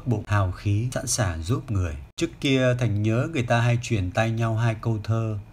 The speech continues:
"Hải Phòng có bến Sáu Kho, có sông Tam Bạc, có lò xi măng."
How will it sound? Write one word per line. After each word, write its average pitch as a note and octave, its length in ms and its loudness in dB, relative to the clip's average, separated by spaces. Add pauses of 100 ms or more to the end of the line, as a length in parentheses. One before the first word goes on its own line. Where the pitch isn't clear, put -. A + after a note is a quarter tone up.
(500)
"Hải G2 160 0
Phòng F#2 520 0
có A#2+ 120 2
bến A#2 280 0
Sáu B2 420 -2
Kho, B2 440 0 (500)
có A#2+ 160 0
sông A#2+ 360 -2 (100)
Tam G#2+ 300 -2
Bạc, D#2 220 -2 (260)
có A2+ 140 -2
lò F#2+ 280 0 (100)
xi G#2+ 320 -4
măng." G#2 400 -2